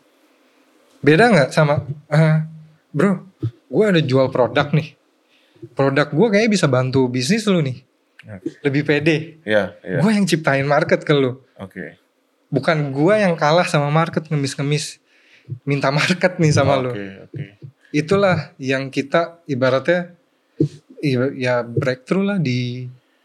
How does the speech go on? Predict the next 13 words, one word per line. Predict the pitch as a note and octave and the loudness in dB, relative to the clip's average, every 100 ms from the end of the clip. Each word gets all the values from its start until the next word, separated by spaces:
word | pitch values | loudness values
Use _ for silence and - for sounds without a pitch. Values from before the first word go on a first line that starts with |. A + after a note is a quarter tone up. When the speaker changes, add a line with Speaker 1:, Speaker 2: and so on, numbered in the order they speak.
| _ _ _ _ _ | _ _ _ _ _
Speaker 1:
di | - A#2 | -8 -6
Citra | A#2+ A#2+ A#2+ A#2 | -4 -4 -2 0
ini | D3+ F3 D#3+ D#3 | 0 0 0 0
gitu | B2 C#3 | 0 0
loh. | A#2+ - | -2 -2
Speaker 2:
Oke, | G#2 | 0
Speaker 1:
Karena, | A#2 D#3+ | 2 0
Speaker 2:
oke. | D#3+ G#2+ G#2 G#2 - | 0 -4 -6 -8 -4
Speaker 1:
karena | B2+ C#3+ | -2 0
di, | D#3 C3+ | 0 -2
di | A2 C3+ C3 B2+ B2 | -4 -6 -4 -4 -4
sini | A2+ C3 F3 | -2 0 0
kan | G3+ G3+ | 0 -2